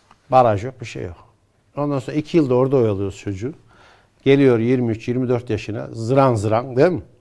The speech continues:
Elinde meslek yok. Yeteri kadar da eğitim almamış. Eğitim aldı-, aldığı eğitimin de karşılığı yok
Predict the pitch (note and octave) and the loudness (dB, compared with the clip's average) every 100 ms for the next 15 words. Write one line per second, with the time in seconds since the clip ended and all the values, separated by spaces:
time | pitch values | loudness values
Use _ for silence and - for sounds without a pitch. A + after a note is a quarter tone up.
0 | _ - _ _ - C3 B2+ B2 A#2+ B2+ | _ -20 _ _ -2 2 2 2 2 0
1 | - C3+ - D#3 - - _ _ _ _ | -2 -6 -2 -4 -4 -20 _ _ _ _
2 | _ _ _ _ - _ _ - B2 D#3+ | _ _ _ _ -20 _ _ -4 2 4
3 | D#3 D3+ C#3 B2 A#2 B2 B2 D3 C#3 A2+ | 4 4 4 4 2 2 2 2 2 2
4 | G2 G#2+ - A#2 A2+ B2+ A#2+ A#2+ B2+ B2 | 0 -6 -2 -2 0 0 2 2 -2 0
5 | A#2+ B2 A#2+ C3+ B2 B2+ A#2+ D3 D#3 D#3 | 2 4 4 2 6 4 4 4 4 4
6 | A#2+ - A#2+ A#2 - A#2+ C3+ A2+ G#2+ | 0 0 0 0 -2 -2 0 0 -4